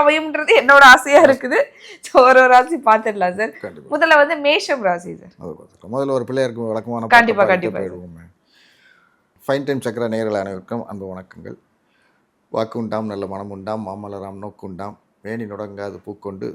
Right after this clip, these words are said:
Speaker 2: துப்பார் திருமேனி தும்பிக்கையான் பாதம் தப்பாமல் சார்வார் தமக்கு. ரைட்டுமா.
Speaker 1: ஓகே சார்.
Speaker 2: அதாவது மாசி மாசத்தை பத்தி ஏற்கனவே பேசியிருந்தோம். மாசிங்கிறது கும்பராசிக்குள்ள சூரியன் வர்றது.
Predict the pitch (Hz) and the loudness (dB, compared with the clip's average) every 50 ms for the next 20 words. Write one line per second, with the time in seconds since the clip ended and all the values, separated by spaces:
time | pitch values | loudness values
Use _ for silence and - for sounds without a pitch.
0 | - _ - 98 - - 107 110 107 107 - 101 95 95 95 101 98 95 92 _ | -14 _ -20 -16 -12 -8 -8 -8 -8 -10 -14 -16 -16 -14 -14 -16 -16 -16 -18 _
1 | - 95 104 104 104 _ - 101 95 92 87 82 90 87 85 107 117 120 _ _ | -18 -18 -16 -16 -14 _ -10 -10 -10 -12 -12 -14 -16 -14 -14 -16 -18 -20 _ _
2 | - 92 - - - 95 95 98 101 95 - 90 92 90 90 95 92 - - 80 | -14 -14 -14 -12 -14 -12 -12 -12 -14 -14 -12 -12 -12 -10 -10 -12 -12 -14 -18 -20
3 | 76 71 _ - - _ _ _ _ _ _ _ _ _ _ _ _ _ - 104 | -20 -20 _ -20 -20 _ _ _ _ _ _ _ _ _ _ _ _ _ -16 -16
4 | 92 160 147 - 156 160 _ _ 85 143 143 135 - 160 - - _ _ _ _ | -16 -16 -18 -20 -20 -20 _ _ -20 -20 -20 -20 -20 -20 -20 -20 _ _ _ _
5 | _ _ - 104 110 135 147 143 131 135 147 147 - 156 147 143 135 139 - 131 | _ _ -10 -8 -6 -6 -4 -2 -2 -2 -2 -2 -4 -6 -6 -6 -6 -6 -8 -8
6 | 131 135 139 127 120 110 123 131 - - 127 131 117 127 117 101 98 107 123 135 | -6 -2 -2 -2 -2 -4 -6 -8 -6 -4 -4 -4 -4 -6 -8 -8 -8 -8 -8 -10
7 | - _ _ - 123 135 151 156 - - 156 147 131 123 120 123 170 185 180 _ | -12 _ _ -6 -4 -4 -4 -4 -6 -8 -8 -8 -6 -6 -8 -6 -8 -10 -12 _
8 | _ _ _ - - 139 135 151 147 139 127 - - 107 - 107 113 151 156 - | _ _ _ -10 -8 -6 -2 0 0 0 -2 -2 -6 -12 -12 -12 -12 -12 -10 -10
9 | 120 113 113 110 98 87 82 80 78 73 71 _ | -10 -10 -10 -10 -12 -14 -16 -18 -20 -20 -20 _